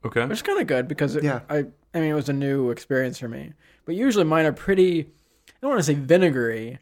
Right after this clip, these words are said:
Speaker 2: but they just have more of a strong taste.
Speaker 1: Yeah.
Speaker 2: And so all of these, I was surprised that we didn't hit one that was, like, pretty bold and vinegary.
Speaker 3: I mean, I
Speaker 2: But
Speaker 3: think
Speaker 2: these
Speaker 3: the
Speaker 2: are all
Speaker 3: health,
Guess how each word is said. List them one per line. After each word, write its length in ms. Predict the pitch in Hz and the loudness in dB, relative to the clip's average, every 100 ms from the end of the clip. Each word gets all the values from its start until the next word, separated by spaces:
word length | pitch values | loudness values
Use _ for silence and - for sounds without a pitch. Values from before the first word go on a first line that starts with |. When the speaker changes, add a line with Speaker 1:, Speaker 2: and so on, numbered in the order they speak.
| _ _ | _ _
Speaker 2:
but 500 | 147 165 147 147 - _ _ | 4 6 6 0 -6 _ _
they 80 | 175 | -4
just 160 | 160 160 | -2 0
have 120 | 170 | 2
more 280 | 147 143 143 | 2 2 2
of 80 | 131 | 2
a 360 | 127 117 110 - - | 2 2 -2 -10 -16
strong 960 | - - 127 127 127 127 127 123 120 117 _ _ - | -10 -8 -2 -2 -2 -4 -6 -8 -12 -18 _ _ -10
taste. 600 | - 127 - - - _ _ | -6 -6 -8 -18 -20 _ _
Speaker 1:
Yeah. 220 | 104 85 85 | -4 -4 -4
Speaker 2:
And 160 | 180 165 | -4 2
so 380 | 190 165 147 143 - _ | 6 6 4 -8 -20 _
all 220 | 160 214 | 4 6
of 80 | 202 | 4
these, 360 | 139 127 120 - - | 2 -2 -4 -6 2
I 60 | |
was 120 | 165 151 | 2 2
surprised 380 | 175 180 170 | 4 6 6
that 80 | 156 | 4
we 80 | 143 | 2
didn't 160 | 143 131 | -2 -4
hit 180 | 147 151 | -6 -4
one 200 | 139 120 | -6 -8
that 120 | 117 | -10
was, 180 | 131 127 | -10 -8
like, 320 | 117 120 - _ - | -8 -8 -16 _ -8
pretty 200 | 156 131 | -4 -4
bold 340 | 135 131 127 | 0 0 0
and 160 | 123 120 | -6 -8
vinegary. 420 | 139 131 143 160 | -8 -4 -2 -2
Speaker 3:
I 20 | 165 | -4
mean, 100 | 165 _ - - | -10 _ -16 -4
I 40 | |
Speaker 2:
But 80 | 147 | 0
Speaker 3:
think 120 | 220 | 2
Speaker 2:
these 120 | 170 147 | 2 2
Speaker 3:
the 80 | |
Speaker 2:
are 20 | 175 | 2
all 80 | |
Speaker 3:
health, 140 | 156 | 2